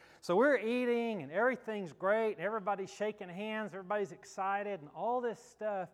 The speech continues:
And I go outside where there's a bunch of guys smoking cigarettes,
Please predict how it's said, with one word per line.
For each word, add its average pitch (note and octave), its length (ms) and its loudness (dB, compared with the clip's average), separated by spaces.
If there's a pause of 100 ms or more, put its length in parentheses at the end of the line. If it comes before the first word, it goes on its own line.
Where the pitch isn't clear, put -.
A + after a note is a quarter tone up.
(340)
And F#3 140 -4
I F3+ 40 0
go B3 260 6
outside B3 720 2
where F3 100 -4
there's E3 160 -4
a D3 40 -2
bunch F#3 280 -2
of G#3+ 80 -10
guys G#3+ 300 2
smoking G3 360 -4
cigarettes, C#3 720 -4